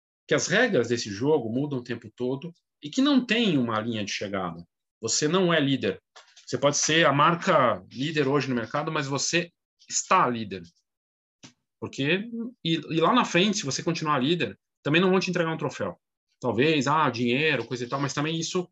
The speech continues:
a gente vê pela história da fotografia, marcas que foram, que vieram, que ficaram pelo caminho, algumas delas deixaram um legado fantástico, outras foram esquecidas. O jogo da fotografia infinito, ele pede algo que vai facilitar pra você,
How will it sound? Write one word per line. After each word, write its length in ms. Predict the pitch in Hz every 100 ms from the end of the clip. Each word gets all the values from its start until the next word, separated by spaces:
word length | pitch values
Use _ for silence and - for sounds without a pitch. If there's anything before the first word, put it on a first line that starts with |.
| _
a 40 |
gente 220 | 113 135 120
vê 100 | 143
pela 160 | 156
história 420 | 120 - 143 151 107
da 60 |
fotografia, 600 | - 113 101 - 147 151 _ _
marcas 340 | 156 165 165 160
que 120 | -
foram, 500 | - 147 160 165 151
que 140 | -
vieram, 580 | 107 117 123 143 135 131
que 220 | 127 95 90 -
ficaram 300 | 113 131 123
pelo 160 | 123
caminho, 400 | 120 107 123 156 - - -
algumas 300 | 156 185 151
delas 240 | 165 165
deixaram 340 | 180 175 175 175
um 40 |
legado 560 | 160 135 151 151 104 - _ _ _ _ -
fantástico, 680 | 185 180 127 95 - - 90
outras 320 | 180 185 175
foram 160 | 175 165
esquecidas. 680 | - 147 - 117 101 98 - - - - _ _ _ _
O 80 | 131
jogo 320 | 120 214 196
da 120 | 143 127
fotografia 840 | 120 117 113 104 - 143 120 90 - _ _ _
infinito, 840 | 117 123 - 107 139 160 - 85 - _
ele 160 | 110 120
pede 420 | 135 139 135 127 -
algo 480 | 135 156 156 151 151
que 280 | 143 143
vai 180 | 127 139
facilitar 500 | 135 139 156 147 135
pra 120 | -
você, 400 | 127 120 - 90